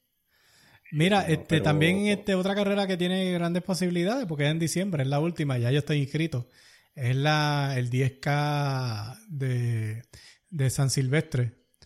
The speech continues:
Speaker 1: que el año pasado se
Speaker 2: Oye,
Speaker 1: hizo,
Speaker 2: oye.
Speaker 1: se hizo, se hizo buena, se dio buena, y, pues,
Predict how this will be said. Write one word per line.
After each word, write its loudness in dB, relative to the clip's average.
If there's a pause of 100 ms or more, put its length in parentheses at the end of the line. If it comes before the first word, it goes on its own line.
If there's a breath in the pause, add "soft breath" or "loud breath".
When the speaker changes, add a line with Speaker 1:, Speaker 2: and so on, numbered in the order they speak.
(640 soft breath)
Speaker 1:
que -2
el 0
año 0
pasado 2
se 0
Speaker 2:
Oye, 4
Speaker 1:
hizo, 2
Speaker 2:
oye. -12
Speaker 1:
se -2
hizo, 0
se -2
hizo 0
buena, 2
se 0
dio 2
buena, 0
y, -2
pues, -6